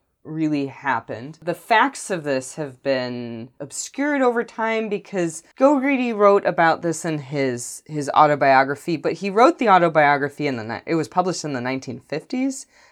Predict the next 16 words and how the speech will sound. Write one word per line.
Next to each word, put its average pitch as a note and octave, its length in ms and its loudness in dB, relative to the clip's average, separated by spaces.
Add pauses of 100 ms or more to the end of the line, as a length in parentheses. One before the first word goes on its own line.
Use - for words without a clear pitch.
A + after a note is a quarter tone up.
So C3+ 240 -6
I C3+ 100 -2
think C3+ 380 -10
there's C3+ 220 -6
a - 60 -16
fifty-year B2 960 -8 (180)
gap A#2 420 -2
between B2+ 400 -12
when A2+ 140 -12
this A2+ 160 -16
happened A2+ 520 -8
and B2 140 -14
when A#2+ 140 -14
he B2+ 120 -12
wrote A#2 300 -8
it C#3 180 -8